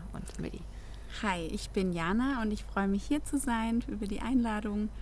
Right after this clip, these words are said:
Speaker 2: ähm, und meine Erlebnisse mit euch zu teilen,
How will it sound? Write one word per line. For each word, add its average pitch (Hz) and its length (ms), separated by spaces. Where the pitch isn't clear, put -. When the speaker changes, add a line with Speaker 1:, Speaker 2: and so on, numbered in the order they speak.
Speaker 2:
ähm, 196 380
und 185 360
meine 180 600
Erlebnisse 202 580
mit 196 140
euch - 200
zu - 140
teilen, 220 600